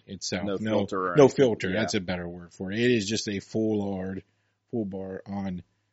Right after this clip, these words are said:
Speaker 1: like, R-rated comic book. And it's, it's, the artwork's beautiful. It's a spe-, it's still that same, just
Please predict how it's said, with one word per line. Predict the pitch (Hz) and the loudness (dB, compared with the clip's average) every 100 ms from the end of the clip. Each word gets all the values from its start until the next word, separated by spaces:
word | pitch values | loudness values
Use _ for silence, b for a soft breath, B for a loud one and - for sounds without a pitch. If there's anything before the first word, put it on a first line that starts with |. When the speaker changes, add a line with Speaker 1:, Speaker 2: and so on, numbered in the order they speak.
| _ | _
Speaker 1:
like, | 92 87 | -16 -10
R-rated | 95 95 90 90 87 87 87 _ _ _ _ _ _ _ _ - | -6 -4 -4 -6 -6 -8 -12 _ _ _ _ _ _ _ _ -4
comic | 95 87 - | -4 -4 -10
book. | 92 82 _ _ _ _ _ _ _ _ _ _ _ _ | -12 -12 _ _ _ _ _ _ _ _ _ _ _ _
And | 107 104 101 101 101 _ _ _ _ _ _ _ _ _ | -2 0 0 -2 -4 _ _ _ _ _ _ _ _ _
it's, | 135 107 | 0 0
it's, | 135 113 - | -2 -2 -4
the | 135 135 | 6 8
artwork's | 170 202 185 - | 8 6 0 -2
beautiful. | 123 143 131 135 | 4 4 6 4
It's | 123 135 | 4 0
a | |
spe-, | - 127 120 | -4 -4 -2
it's | 113 | -4
still | - 135 135 | 0 2 2
that | 127 117 - - | 0 -4 -8 -14
same, | - 113 113 110 104 | -8 -6 -6 -8 -8
just | 104 - - | -8 -8 -12